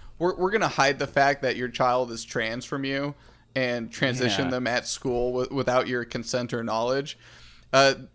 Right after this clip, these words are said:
Speaker 1: they state here, "Social emotional learning specifically tailored toward improving emotional skills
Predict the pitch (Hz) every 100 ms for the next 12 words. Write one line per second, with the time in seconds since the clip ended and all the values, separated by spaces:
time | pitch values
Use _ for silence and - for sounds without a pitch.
0 | - 143 165 180 - 170 151 139 151 143
1 | - - 175 - 202 170 156 156 160 147
2 | 127 123 120 120 120 - 143 175 196 202
3 | 208 202 156 139 135 123 - 131 120 120
4 | 113 143 143 147 127 123 139 - 131 120
5 | - 117 113 113